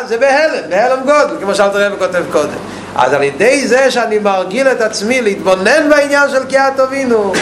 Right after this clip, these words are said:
ולחשוב על זה, אז על ידי זה, זה נפעל שהדבר הזה יהיה אצלי, לא טבע שני, אלא טבע סתם.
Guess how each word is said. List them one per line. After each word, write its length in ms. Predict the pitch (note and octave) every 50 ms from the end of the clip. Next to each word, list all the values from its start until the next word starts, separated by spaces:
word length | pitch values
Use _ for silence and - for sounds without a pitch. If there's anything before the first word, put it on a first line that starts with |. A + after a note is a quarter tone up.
| - - - - -
ולחשוב 400 | D3+ F3+ G3+ G3+ G3+ - A#3+ C#4+
על 260 | D4+ D#4 C#4+ C4 A#3+
זה, 320 | G3+ A3+ A#3 A3+ A3 G#3+ G3+ - - - - - -
אז 180 | D3 D3+ D#3 F3
על 120 | F3 E3+
ידי 360 | E3+ F3 F3 G#3+ A#3 B3 A#3+
זה, 460 | A3 A#3+ C4+ D4 D4+ C#4 C4 B3+ B3 A#3 -
זה 80 | A3+
נפעל 460 | A3+ A#3 G#3+ A3 B3+ C4+ C#4 C#4 C4
שהדבר 380 | B3 B3 B3 A#3+ A#3+ A#3 B3 B3+ B3+
הזה 220 | B3 A#3 - B3 A#3+
יהיה 220 | A#3+ B3 B3+ B3+
אצלי, 260 | B3 - - A3+ G#3
לא 80 | G#3+ A#3 A#3+ A#3 A#3
טבע 260 | B3 B3 A#3+ B3 A#3+ A#3+ A#3 G#3+
שני, 520 | - - C#4 D#4 D#4+ D4 C4 B3+ B3 G#3+ - - - - -
אלא 160 | G#3 A#3+ A#3+
טבע 300 | A#3 B3+ C4 C4 B3+ A#3+
סתם. 300 | - - A#3+ A#3+ A#3+